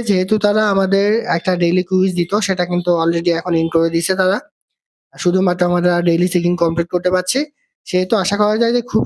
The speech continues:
শীঘ্রই হয়তো বা তাড়াতাড়ি টিজি এবং লিস্টিং সম্পর্কে একটা বিস্তারিত আপডেট দিয়ে দেবে, খুব শীঘ্রই। হতে পারে সেটা এবছরের মধ্যেই। এখন যেহেতু অক্টোবরের শেষের দিক,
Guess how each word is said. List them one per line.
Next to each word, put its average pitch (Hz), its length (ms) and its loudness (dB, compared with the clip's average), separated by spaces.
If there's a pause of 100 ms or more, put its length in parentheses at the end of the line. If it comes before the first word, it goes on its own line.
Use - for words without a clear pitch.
শীঘ্রই 196 320 2
হয়তো 180 200 0
বা 175 100 2
তাড়াতাড়ি 180 440 0
টিজি 180 360 0
এবং 180 180 0
লিস্টিং 175 280 -2
সম্পর্কে 202 320 0
একটা 196 140 -4
বিস্তারিত 170 380 -2
আপডেট 151 320 -2
দিয়ে 131 140 -2
দেবে, 120 160 -4 (380)
খুব 233 80 -4 (100)
শীঘ্রই। 151 360 -2 (280)
হতে 180 180 2
পারে 233 160 0
সেটা 247 300 0
এবছরের 190 440 0
মধ্যেই। 151 260 -2 (120)
এখন 185 180 -2
যেহেতু 190 200 -2
অক্টোবরের 185 440 -2
শেষের 185 240 0
দিক, 269 140 0